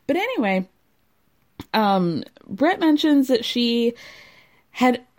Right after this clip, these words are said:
heard some things about how Ryan wanted to have a conversation with her about just wanting to be friends, and he gets kind of an attitude, and he's like, "Well, I already told you that. You know, like, I told you if it didn't work, then, you know, blah, blah, blah, whatever."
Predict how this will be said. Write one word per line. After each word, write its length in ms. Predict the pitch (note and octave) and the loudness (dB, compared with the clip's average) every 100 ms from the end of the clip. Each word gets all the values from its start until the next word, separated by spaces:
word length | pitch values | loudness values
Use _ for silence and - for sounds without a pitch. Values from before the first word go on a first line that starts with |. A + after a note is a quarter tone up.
| - | -6
heard 420 | A3 A3+ C4 C4 | 0 2 4 2
some 200 | C4+ B3+ | 2 2
things 400 | B3+ A#3 A#3 A3+ | 4 4 2 2
about 760 | A3+ A3+ A3 G#3+ A3 A3 G#3 - | 0 2 2 4 4 4 0 -2
how 200 | G3+ G#3 | -2 0
Ryan 360 | G#3 G3+ G#3+ G#3+ | 2 0 0 0
wanted 240 | G#3+ G#3+ | 2 2
to 80 | A3+ | 2
have 180 | G#3+ G#3+ | 2 0
a 40 | |
conversation 720 | G#3+ G3+ G#3+ G#3 F3+ F3+ F3+ | -2 0 -2 -2 -2 0 -2
with 140 | F3+ F#3 | -2 0
her 320 | F3+ F3+ F3+ | 0 0 0
about 340 | F3+ E3+ D#3 | 0 -2 -2
just 220 | - F3 | -4 -4
wanting 240 | F3 F3 F3 | -2 -2 -2
to 80 | F3+ | -2
be 120 | F#3 | -4
friends, 640 | - E3+ E3+ E3 E3+ E3+ | -2 -2 0 0 -2 -2
and 180 | D#3+ D3 - - - - - - | -2 -2 -6 -20 -20 -20 -20 -6
he 160 | - C4+ | 0 2
gets 200 | D#4 - | 0 0
kind 200 | B3 G#3+ | 0 0
of 80 | |
an 80 | G3 | 0
attitude, 480 | F3 G#3+ A3 F#3+ E3 | 0 0 0 0 2
and 80 | F3+ | 2
he's 200 | F#3 F3+ | 0 0
like, 160 | F3 | 0
"Well, 200 | G3+ F#3+ - | 2 2 2
I 80 | |
already 240 | A#3 B3+ G3+ | 2 2 0
told 260 | - C4 | 2 2
you 100 | C4 | 2
that. 240 | - - - | 0 -4 -4
You 100 | F#3 | 0
know, 140 | F#3 F3+ | 2 2
like, 160 | F3+ | 2
I 60 | F#3+ | 0
told 280 | F#3+ G#3 A#3+ | 4 4 4
you 100 | A#3+ | 4
if 100 | G3 | 4
it 60 | |
didn't 220 | F#3+ F3+ | 4 2
work, 360 | D#3+ G3+ A3 F#3 | 2 2 2 0
then, 260 | D3+ D#3 D3+ | -4 -4 -2
you 80 | |
know, 140 | D#3 D3 | -2 -2
blah, 220 | D#3+ E3 | -4 0
blah, 120 | F3 | 0
blah, 300 | E3 F3 D#3+ | 2 2 2
whatever." 520 | D#3+ F#3 E3+ D3+ D#3+ | 2 2 0 -2 -4